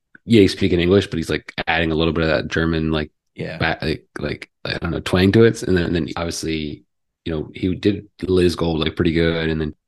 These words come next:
Speaker 1: hopping around with Control and George
Speaker 2: Control was
Speaker 1: Smiley
Speaker 2: good.
Speaker 1: and
Speaker 2: Yeah.
Speaker 1: Peter Gillen. And I, I guess we should give a little bit of context about how this is, you know, nineteen sixty-three published, uh, Le Carre's third book.
Speaker 2: Yeah.
Speaker 1: It comes, it kind of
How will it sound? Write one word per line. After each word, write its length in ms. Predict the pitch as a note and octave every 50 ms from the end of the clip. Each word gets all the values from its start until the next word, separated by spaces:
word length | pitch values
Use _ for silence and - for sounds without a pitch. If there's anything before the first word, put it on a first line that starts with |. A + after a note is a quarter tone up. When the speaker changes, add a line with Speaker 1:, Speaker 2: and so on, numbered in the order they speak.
| _ -
Speaker 1:
hopping 320 | - - - F#2+ F#2 - G2
around 260 | F2 F2 F2 E2+ E2
with 140 | E2 - -
Control 640 | D#2+ D#2 - - - A#2+ B2 A#2 G#2+ G#2 G2 G2
and 100 | F#2 E2+
George 200 | D#2 E2 D#2 E2+
Speaker 2:
Control 100 | F2 E2+
was 140 | E2+ G#2+ A2+
Speaker 1:
Smiley 520 | G#2+ G2+ G2 F#2+ F#2+ F#2+ F#2+ F#2+ F#2 F2 -
Speaker 2:
good. 100 | - G#2+
Speaker 1:
and 220 | - E2+ E2 D#2+ -
Speaker 2:
Yeah. 60 | G#2 - -
Speaker 1:
Peter 220 | - - - -
Gillen. 460 | - - - B2 B2 A2 G#2+ G#2 F#2+
And 100 | F2+ E2+ -
I, 160 | F2+ F2+ -
I 40 | A#2
guess 180 | C#3+ D#3 -
we 60 | G3
should 200 | F#3 - - G#2
give 140 | F#2+ A#2+ A#2
a 40 | A#2+
little 180 | A#2 A#2+ A2+ G2+
bit 100 | G2 E2+
of 80 | E2+
context 500 | D#2 - A2 B2+ D3 A2+ F2 E2+ - -
about 240 | - E2+ F2 F2 E2
how 200 | E2+ F2 E2+ E2+
this 200 | E2 G2+ - -
is, 320 | G2+ F2+ E2 - - - _ _ _ _ _ _ _ _ _ _ _ _ -
you 80 | -
know, 80 | F2+ E2+
nineteen 380 | E2 F2+ F#2+ F#2+ - A2 G2+ G2
sixty-three 480 | - G2 - - F#2 - F#2 F2+ -
published, 720 | - - G#2+ E2+ E2+ F2 F2 E2+ - - - - - - _ _ _ _ _ _ _ _ _ _ _ _ _ _ -
uh, 300 | F2+ E2+ E2+ E2 E2 E2
Le 160 | E2 F2+ F2+
Carre's 480 | - - F#2+ F2+ F2 E2+ F2 E2 - -
third 360 | - - G#2+ B2+ C#3+ A2 -
book. 380 | - - - - - - - - _ _ _ _ _ _ _ _ _ _
Speaker 2:
Yeah. 200 | - F#2 F2 E2 - _ _ _ _ _ _ _ _ _ _ _ -
Speaker 1:
It 80 | - -
comes, 320 | - - G2+ G2 F#2 - -
it 220 | - C#2+ - -
kind 200 | - - G#2+ G#2
of 180 | G2+ F#2 -